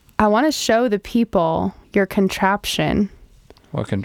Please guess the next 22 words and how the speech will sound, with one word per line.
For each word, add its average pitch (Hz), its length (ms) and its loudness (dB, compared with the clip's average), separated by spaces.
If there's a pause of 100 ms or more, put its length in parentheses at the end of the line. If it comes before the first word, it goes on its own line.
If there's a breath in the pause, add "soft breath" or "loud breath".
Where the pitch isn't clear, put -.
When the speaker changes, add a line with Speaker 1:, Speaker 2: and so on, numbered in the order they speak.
Speaker 2:
why? 101 220 -2
Speaker 1:
So - 160 2
Mark 208 300 2
right 254 200 0
now 220 200 2
is 196 220 -2
wearing, 185 760 2
he 202 280 0
is 190 220 -2
wearing 190 320 2
his, 175 560 0
um, 170 500 0 (600 loud breath)
heating 233 380 4
pad. 254 400 0
He's 208 300 -2
got 196 160 2
his 190 120 -2
contraption 196 600 -2
with 196 100 0
his 180 120 -2
little 185 160 0
belt. 175 520 -4